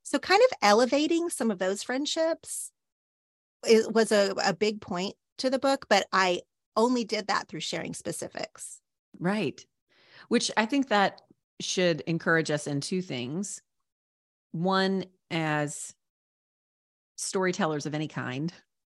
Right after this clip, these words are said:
Speaker 2: you know, whether it's your profession or not, that, that there really is a lot of power in, in experiencing someone else's story, whether it's, like, in a movie. I always think about, whenever I think about a niche story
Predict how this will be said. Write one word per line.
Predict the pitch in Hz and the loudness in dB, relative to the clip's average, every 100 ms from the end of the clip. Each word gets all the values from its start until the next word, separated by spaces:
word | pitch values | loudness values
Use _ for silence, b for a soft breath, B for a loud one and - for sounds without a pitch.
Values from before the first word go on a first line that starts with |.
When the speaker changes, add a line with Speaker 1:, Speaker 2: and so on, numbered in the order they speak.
| _ - | _ -6
Speaker 2:
you | 156 | -4
know, | 127 156 | -2 -2
whether | 151 143 139 | -2 -2 -2
it's | - | -4
your | 160 | -8
profession | - 147 131 - 139 | -6 -4 -4 -4 -6
or | 139 | -4
not, | 139 143 127 - - _ _ _ _ _ _ _ - | -4 -2 -4 -8 -18 _ _ _ _ _ _ _ -6
that, | 160 175 - _ _ | 2 2 2 _ _
that | 170 208 - | -2 -2 2
there | 208 | 2
really | 196 208 175 | 2 2 2
is | 160 160 | 0 -2
a | |
lot | 143 131 | -2 -2
of | - | -4
power | - 151 151 101 82 165 _ _ _ _ | -6 -4 -2 -2 -4 -6 _ _ _ _
in, | 151 147 139 139 143 - _ _ _ _ _ _ _ - | -4 -2 -2 -4 -6 -10 _ _ _ _ _ _ _ -6
in | 160 156 151 147 147 147 143 - _ - | -2 -2 -2 -2 -2 -4 -6 -10 _ -6
experiencing | 170 - - 175 180 190 214 196 | -6 -6 -2 2 2 0 -2 -2
someone | 196 190 | -2 0
else's | 190 - 226 | -2 -4 -6
story, | - 240 240 247 262 262 - | -2 -2 0 0 -2 -4 0
whether | 175 160 151 | 2 2 0
it's, | 147 | -2
like, | 151 | -2
in | 147 | -2
a | 143 | -2
movie. | 151 156 165 - | -2 0 0 2
I | 202 | 0
always | 202 | 0
think | 196 180 | -2 -4
about, | 160 139 135 - | -2 -2 -2 -4
whenever | 156 147 | -4 -4
I | |
think | 147 147 | -6 -6
about | 143 123 | -6 -4
a | 117 | -4
niche | 143 143 - - | -4 -6 -8 -12
story | 131 135 139 139 | -8 -6 -4 -6